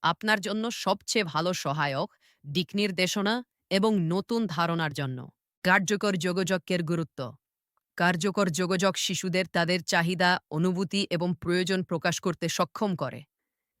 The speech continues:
এটি হতাশা এবং চ্যালেঞ্জিং আচরণ কমাতে সাহায্য করে,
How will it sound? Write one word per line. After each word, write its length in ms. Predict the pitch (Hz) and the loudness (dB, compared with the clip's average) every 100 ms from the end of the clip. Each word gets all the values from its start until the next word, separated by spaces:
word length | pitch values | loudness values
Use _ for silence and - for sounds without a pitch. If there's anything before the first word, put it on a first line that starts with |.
| _ | _
এটি 260 | 170 170 202 | -4 0 -2
হতাশা 640 | 139 160 190 196 220 214 - | 0 2 2 4 4 2 0
এবং 280 | 175 185 | 0 0
চ্যালেঞ্জিং 640 | 165 - 160 180 190 208 214 | 0 2 2 2 0 -2 -2
আচরণ 420 | - 156 180 175 175 | -2 0 0 0 0
কমাতে 420 | 165 170 170 175 | 0 0 -2 -2
সাহায্য 460 | - 165 185 156 | 0 0 0 -2
করে, 240 | 160 127 | -4 -6